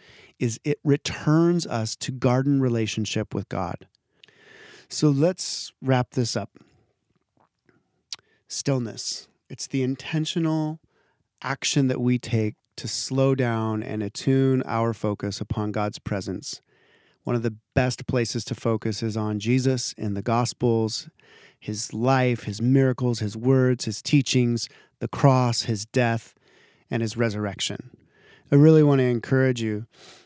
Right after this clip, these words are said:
mm, as this teaching wraps up, that you,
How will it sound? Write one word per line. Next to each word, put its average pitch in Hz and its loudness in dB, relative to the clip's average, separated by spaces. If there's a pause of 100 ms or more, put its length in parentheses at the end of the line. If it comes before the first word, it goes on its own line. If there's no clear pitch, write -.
(160)
mm, - -8
as 120 -4 (840)
this 127 -2
teaching 127 2
wraps 120 -4
up, 131 0
that 120 -4
you, 117 -4